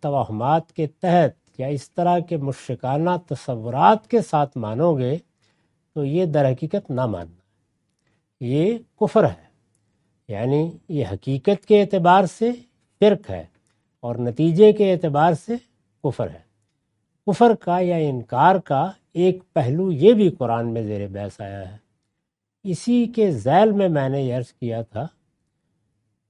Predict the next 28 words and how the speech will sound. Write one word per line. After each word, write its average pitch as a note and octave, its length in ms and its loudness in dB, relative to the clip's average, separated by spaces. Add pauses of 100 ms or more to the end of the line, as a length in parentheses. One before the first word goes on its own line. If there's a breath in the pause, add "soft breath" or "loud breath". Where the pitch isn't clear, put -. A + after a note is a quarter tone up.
(140)
کہ A#2 40 -10
ہمارے A#2 460 0 (100)
دین F3+ 340 0
کی - 160 -6
بنیاد C#3+ 420 2 (160)
چونکہ F3 380 -4
دو G3 240 4
چیزوں F#3+ 400 -2
کی F3 160 -6
شہادت B2 580 -6
پر C3+ 180 -4
ہے، A2+ 160 -6 (800)
ایک D#3+ 380 -4
یہ G3 180 2
کہ F#3+ 160 -4
ہم D#3+ 280 -2 (100)
اللہ C#3 500 -2
کو G3+ 120 -4
مانتے F3+ 540 -2
ہیں G#3 180 0 (100)
اور E3 200 -4
اللہ E3 460 -4
کی B3 100 -2 (120)
توحید G3+ 520 2
کے A#3 120 4
ساتھ D3 320 -2
مانتے F#2+ 420 -8
ہیں، - 80 -20